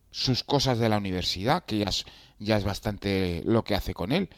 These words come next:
Y le pueden poner dos monitores, y además le pueden poner dos monitores de veinticuatro pulgadas y aquello, o de veintisiete y aquello chufla a mil ochenta p en cada monitor, con, eh, la Intel cinco mil, H D cinco mil. O sea,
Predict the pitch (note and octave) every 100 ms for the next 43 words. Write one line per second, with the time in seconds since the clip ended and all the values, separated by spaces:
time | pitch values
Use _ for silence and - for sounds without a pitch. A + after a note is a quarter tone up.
0 | - - - - _ _ _ _ C#3 B2+
1 | A#2 A2+ C3+ F#3 B3+ A#3+ F#3+ D3 A#2+ A#2+
2 | G#2+ - G3+ G#3 G2 - - - B2 A#2+
3 | A2 A2 B2 G3+ A#3 A#3+ G#3+ F3+ D3+ C3+
4 | B2+ B2 A2+ B2 A#2 A2+ G#2 F#2+ G#2+ G#2
5 | - - G#2+ G2+ - F#2 G#2+ G#2 G2 E2
6 | - - - - - G#2+ A#2+ - A2+ G#2+
7 | F#2 A2+ G#2+ G#2 G#2+ - A#2 G#2+ G#2+ -
8 | G#2 G2 - B2+ - A2 G2 G2+ F#2 -
9 | F#2+ F#2+ F2+ F#2 F2 F2+ E2 E2 D2+ -
10 | F#3 C#3 - - - _ - G#2 G#2 G2
11 | G2 F#2+ G2+ F#2+ F#2 F#2 G#2+ A2+ - G#2+
12 | G2 - G2 F#2 G2+ E3 C3+ G#2+ - G2+
13 | G2+ - F#2+ E2 A#2+ E3 - - - -
14 | - - - G#2+